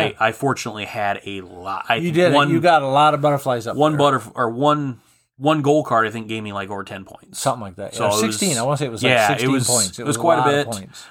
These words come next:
Speaker 1: Um, if I had not had that, I would not have done nearly as well.
Speaker 2: Right.
Speaker 1: But, yeah, you start to look in what you have.
Speaker 2: And I,
Speaker 1: And
Speaker 2: if I'm
Speaker 1: use it.
Speaker 2: remembering correctly, that goal didn't come. Was that the third season
Speaker 1: That was the
Speaker 2: goal?
Speaker 1: third season.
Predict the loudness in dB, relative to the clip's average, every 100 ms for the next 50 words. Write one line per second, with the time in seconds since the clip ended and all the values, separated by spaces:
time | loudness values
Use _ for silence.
0 | -20 _ -2 2 4 2 -2 -6 0 2
1 | 2 -2 -6 -6 -6 0 0 0 0 -2
2 | -4 -12 -14 _ -8 -6 -6 -6 -6 -6
3 | -10 -10 -14 -12 -10 -4 -2 -2 -6 -10
4 | -10 -6 -2 -2 -4 _ _ _ _ _
5 | _ -2 0 2 0 2 2 2 2 2
6 | 2 -2 0 -2 0 -2 2 4 4 2
7 | -6 -10 -4 -4 -4 -4 -2 2 0 2
8 | 2 2 2 0 0 -2 -2 -2 -4 -6
9 | -8 -8 2 2 2 -2 0 0 -2 -4
10 | -6 -4 -2 -2 -4 -4 -4 -4 -4 0
11 | 2 2 2 2 0 -2 -8 -10